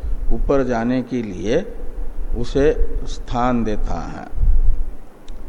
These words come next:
रथ चक्र का जितना छिद्र होता है उतना छिद्र इसे अपने ऊपर जाने के लिए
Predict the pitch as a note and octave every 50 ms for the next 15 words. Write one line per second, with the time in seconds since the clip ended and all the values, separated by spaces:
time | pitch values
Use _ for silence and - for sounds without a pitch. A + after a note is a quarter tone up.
0 | - - - - - - - - - - - - A#2 A#2+ A#2 B2 C3+ D3 D3 -
1 | E3+ D#3+ D#3+ - - - - - - - C3+ B2+ B2+ B2 - - E2+ F#2 F#2+ A2
2 | C#3+ F#3+ A3+ A#3 - - - - - - - - - - - - - - - -
3 | - - - - - - - - - - - - - G2+ A#2+ C3 B2 - C3+ C#3
4 | D3 C#3+ C#3 - - C3 B2+ B2+ C#3 B2+ A#2 A2 A2 G#2+ - A#2 A2 A2 G#2+ G2+
5 | G2+ G2+ G2+ G#2 - - - - - - - - - - - - - - - -
6 | - - - - - - - - - - - - - - - - - - - -
7 | - - - - - - - - - - - - - - A#2+ B2+ - C#3 C3+ C3
8 | A#2+ G2+ A#2+ G#2 A#2+ D3+ A3+ - - - - - - - - - - - - -
9 | - - - - - C#3+ - - - - - - - C3+ - - - - - -
10 | - - - - - - - - - - - - - - - - - - - -
11 | - - - B2+ - - D#3+ D3+ D3+ - - - A#2 - - C3+ C#3+ D3 - -
12 | - - - - C#3 C3+ C3+ B2 B2 A#2 A2+ A2+ A#2+ B2+ B2 - - B2 A2 F#2
13 | F#2 - - G2+ B2